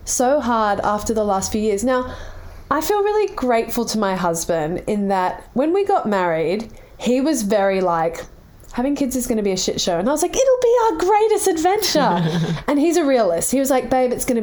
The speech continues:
Speaker 1: be hard. We're probably gonna hate each other at times, but let's just remember why we signed up to this together." And I don't know, those words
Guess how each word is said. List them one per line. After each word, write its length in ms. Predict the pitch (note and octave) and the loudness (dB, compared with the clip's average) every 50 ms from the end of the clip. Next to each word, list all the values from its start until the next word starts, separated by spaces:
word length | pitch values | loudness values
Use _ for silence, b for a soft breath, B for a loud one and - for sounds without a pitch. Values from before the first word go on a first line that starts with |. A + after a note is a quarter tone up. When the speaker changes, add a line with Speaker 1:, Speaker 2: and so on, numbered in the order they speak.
| G#3+ G3+ | 0 -2
Speaker 1:
be 0 | |
hard. 520 | G3 E3+ F3+ F3 E3+ E3+ E3 E3+ F3 - - B B B B B B | -2 -2 -2 0 0 0 0 0 -2 -4 -8 B B B B B B
We're 100 | B C4+ C4 D4 | B -2 0 0
probably 160 | D4 D4 D4+ | 0 0 2
gonna 160 | C#4+ C#4+ C4+ B3 A3 A3 | 0 0 0 0 0 0
hate 120 | A#3+ A3+ A#3 | 0 0 0
each 160 | A3+ - - | -2 0 0
other 160 | A3+ G#3+ G#3 G#3 | 0 2 2 0
at 120 | - - | 0 -2
times, 600 | - G3 F#3 F3 F3 F3 E3+ F3 F3 F3 - - B B B B B | -2 -2 -2 -2 0 -2 -2 -2 -4 -4 -6 -8 B B B B B
but 100 | B B3 F#3+ | B 0 0
let's 280 | B3+ C4+ - - - | 0 0 0 -2 -2
just 160 | - D#4 D#4 D4 | -2 -2 -2 0
remember 600 | D4+ C#4+ C4 A#3+ A3+ A3 A3+ A3+ A3 A#3+ C4 D#4+ G4 G4+ F#4+ - - - | 0 0 2 2 2 2 0 2 2 2 2 2 0 -2 -4 -8 -12 -10
why 480 | - - F#3+ - - F#3 F#3+ G3+ G#3+ A3 | -8 -6 -4 -2 -2 0 2 2 2 2
we 180 | A3 A#3 A#3 | 2 0 0
signed 340 | A#3 - B3 A3 A3 A3 G#3 | 0 0 0 0 0 0 0
up 160 | G3+ - - - | 0 -2 -2 -4
to 100 | - B3 | -4 -2
this 260 | F#3+ A#3 C#4+ C#4+ - - | 0 0 -2 -2 -4 -4
together." 500 | - A#3+ E3+ F#3+ E3+ F3 G3 C4 D#4+ F#4+ G#4+ G#4+ G#4 B B B B B B B B B | -4 -4 0 0 0 0 2 2 0 0 0 -2 -6 B B B B B B B B B
And 160 | B3+ C4 B3 A#3+ - | -4 -4 -4 -2 -2
I 120 | C4 C4+ | -2 0
don't 120 | C#4 D4 C#4 C#4 | 0 0 2 2
know, 100 | B3 A3+ A3 | 2 2 2
those 360 | G#3 A#3+ B3 C#4 D4+ C#4+ C4 | 2 2 2 2 2 0 -2
words 920 | A#3+ G#3 G#3 G3+ F#3 F3 F3+ F3+ G#3 C#4 D4+ D#4+ - - - - - - | 0 0 2 2 2 2 2 0 0 0 -2 -2 -4 -4 -4 -4 -6 -10